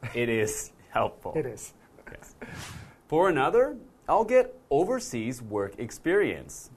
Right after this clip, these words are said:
Speaker 2: Oh, okay.
Speaker 1: Many employers want that when they hire new people.
Speaker 2: Okay, so instead of just going somewhere for pleasure, just
Speaker 1: Mm-hmm.
Speaker 2: traveling as a tourist, if you work somewhere, maybe when you go back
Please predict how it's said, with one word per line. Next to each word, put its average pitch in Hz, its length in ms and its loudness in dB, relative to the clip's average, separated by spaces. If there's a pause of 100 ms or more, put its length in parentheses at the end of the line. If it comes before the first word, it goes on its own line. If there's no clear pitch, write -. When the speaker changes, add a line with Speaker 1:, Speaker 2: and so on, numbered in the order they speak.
Speaker 2:
Oh, 131 420 -16
okay. - 160 -20 (180)
Speaker 1:
Many 165 380 0
employers 113 680 0
want 123 460 0
that 104 360 0
when 117 180 0
they 147 120 0
hire 147 560 -2
new 101 300 -2
people. 104 440 -10 (420)
Speaker 2:
Okay, 147 200 -10
so 175 160 -8
instead 220 340 2
of 202 140 0
just 214 340 4
going 180 320 2
somewhere 156 560 -4
for 147 420 -6 (140)
pleasure, 220 640 0
just 147 260 0
Speaker 1:
Mm-hmm. - 80 -12 (100)
Speaker 2:
traveling 180 400 0
as 160 140 -6
a 156 80 -4
tourist, 202 640 2 (300)
if - 120 -10
you 196 120 0
work 220 420 2
somewhere, 170 600 0 (260)
maybe 202 160 4
when 190 180 4
you 180 80 4
go 180 180 6
back 170 300 2